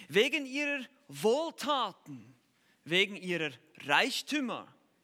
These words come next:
Ehrentitel, Belohnungen, Auszeichnungen und wegen ihrem Schutz, den sie gewähren kann. Im Gegensatz zu damals,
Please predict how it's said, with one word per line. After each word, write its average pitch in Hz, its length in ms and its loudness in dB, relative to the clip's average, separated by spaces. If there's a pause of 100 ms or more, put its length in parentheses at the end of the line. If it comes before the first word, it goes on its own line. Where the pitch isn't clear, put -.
(120)
Ehrentitel, 262 1200 -2 (720)
Belohnungen, 208 920 0
Auszeichnungen 208 1120 -4 (560)
und 185 240 -8
wegen 185 340 -4
ihrem 160 300 -6
Schutz, - 680 -10 (200)
den 139 140 -8
sie 139 140 -12
gewähren 196 480 -4
kann. 151 400 -6 (1000)
Im 180 120 -2
Gegensatz 262 480 0
zu 240 100 -10
damals, 233 680 0